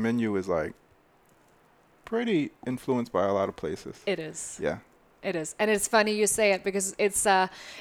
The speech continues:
Speaker 2: it's a weekly discussion Jesus and I have that I'm like, "Oh, try and stick a little more to a theme." And he's like, "No, I want it all, all over the place."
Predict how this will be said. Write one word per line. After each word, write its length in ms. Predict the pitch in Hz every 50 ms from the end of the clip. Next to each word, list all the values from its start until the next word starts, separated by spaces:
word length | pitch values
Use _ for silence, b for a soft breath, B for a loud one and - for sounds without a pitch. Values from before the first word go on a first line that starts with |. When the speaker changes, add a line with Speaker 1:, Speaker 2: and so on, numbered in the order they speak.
| B
Speaker 2:
it's 160 | B 220 - -
a 60 | 226
weekly 420 | 208 196 208 226 220 - 240 233 226
discussion 880 | - 208 196 - - - 196 185 202 - - 277 254 254 262 269 262 -
Jesus 460 | 214 214 220 214 - - 226 226 214 240
and 80 | 220 208
I 120 | 196 202
have 520 | 208 185 208 196 190 214 226 208 - - - B B B B B B B
that 160 | 214 196 -
I'm 180 | - 202 208 220
like, 240 | 220 214 208 220 -
"Oh, 420 | - 294 302 302 311 311 311 311 311
try 280 | - - - 277 262 269 269
and 100 | 254 247
stick 280 | - - 262 254 -
a 60 | 262
little 260 | 247 247 269 262 262 254
more 300 | 240 240 240 240 240 254
to 200 | - - 269 240
a 40 | 233 233
theme." 420 | - - 269 262 254 262 262 226
And 100 | - 214
he's 180 | 226 247 240 -
like, 160 | 262 262 240
"No, 300 | 262 269 285 320 330 320
I 100 | 311 302 269
want 180 | 262 269 269 262
it 60 | 247
all, 240 | 247 262 254 247 240
all 240 | - 226 240 233
over 180 | 233 240 233 233
the 80 | 220 214 - -
place." 320 | 214 196 190 196 175 -